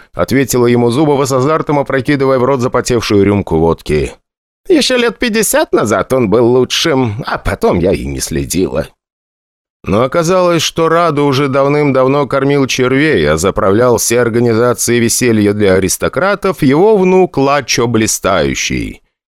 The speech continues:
И не успели мы как следует обсудить наши приключения, как через полчаса после звонка в зал ресторана ворвалась шумная толпа цыган в пёстрых платьях. Был у них и дрессированный медведь, и балалайки, и ещё много-много чего.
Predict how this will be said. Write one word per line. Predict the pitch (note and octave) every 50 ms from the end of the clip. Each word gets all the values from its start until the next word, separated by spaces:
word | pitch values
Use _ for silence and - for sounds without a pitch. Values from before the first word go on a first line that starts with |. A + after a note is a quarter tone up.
| _ _
И | - D2
не | E2 G2 G#2
успели | A2+ G#2+ - - B2+ C3 A#2 A2+
мы | A2 A2
как | G2+ - A2+ -
следует | - - F#2+ G2+ G2 F2 E2+ E2 -
обсудить | D2+ - - F#2 E2 D#2+ F2 D2+ - -
наши | D2 D2+ D2 - - D2+
приключения, | - - - - - C2 A#1+ - - - C3 C#3+ C#3+ C3 B2+ A#2+ A2 G2 F2+ E2 D2 -
как | - A3 G3+
через | - - F3 E3 D#3 - -
полчаса | - C3 D3+ C#3+ A2+ - - F#2+ - - - A#2 G#2+
после | - - - E2+ - - F2 E2+ D#2+
звонка | D2+ D#2 D2 C#2+ C#2+ - - C#3 F3 F3+ D#3 B2+ - - - - _ _
в | - F2+
зал | F#2+ D#3 G#3 A#3 A3+
ресторана | A3 G#3+ F#3 - - E3+ F3 F3+ F3 E3+ D#3
ворвалась | D3+ D3 C3+ A#2 A#2 A#2 C3 C3+ C3 -
шумная | - - - B2+ C3+ C3 A#2+ A2 G#2+ G#2 F#2+
толпа | - G2 F#2 E2 - G2+ G2 F2
цыган | - - D#2+ D#2 A2 C3 C#3 A#2+
в | G#2 -
пёстрых | - E2+ F#2+ F2+ - - D#2 D#2+ - -
платьях. | - C#2 D2 C#2+ C2+ - - - - - - - - - _ _
Был | - D#2 A#2+ D3+ D#3
у | D3+
них | D#3+ D#3+ D3 -
и | E3
дрессированный | C#3+ D#3 D#3+ - - - C3 A#2+ B2+ A#2+ G#2 G#2 F#2+ F2+ E2+
медведь, | E2+ D#2+ C#2+ D#2 F#2+ D3 F3 F#3+ F#3 E3+ - - - - -
и | E2
балалайки, | E2+ - - D2+ C#2 C#2+ D2 G#2+ C#3+ E3+ F3 D#3+ D#3+ C#3 - - C3
и | B2 B2 D#3+ G#3 B3 B3 A#3
ещё | G3 D#3+ D#3 B2+ - - - B2+ C3 C3+ B2+
много-много | A#2+ G2 D#2+ D2+ F2+ B2+ D3+ C3+ A2 A2+ A#2+ A2 G2+ F2+ E2 F2+ G2 F#2 F2 F2+ E2+
чего. | - - - - C#2 C2+ C2 B1+ A#1+ A#1+ - -